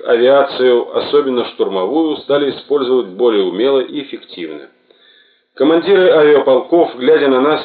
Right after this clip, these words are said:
также стали больше проявлять инициативу, творчество. Фронт жил боями. Одна боевая задача сменялась другой.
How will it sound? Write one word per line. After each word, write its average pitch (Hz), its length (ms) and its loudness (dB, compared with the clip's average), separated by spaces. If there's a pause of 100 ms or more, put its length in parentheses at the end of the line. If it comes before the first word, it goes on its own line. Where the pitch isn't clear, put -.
(120)
также 151 380 0
стали 143 320 2
больше 120 400 0
проявлять 110 580 0
инициативу, 139 800 -8
творчество. - 840 -12 (1400)
Фронт 190 340 2 (100)
жил 175 200 4
боями. 98 640 0 (340)
Одна 123 300 0
боевая 127 420 4
задача 120 540 0
сменялась 110 480 0
другой. 90 420 -4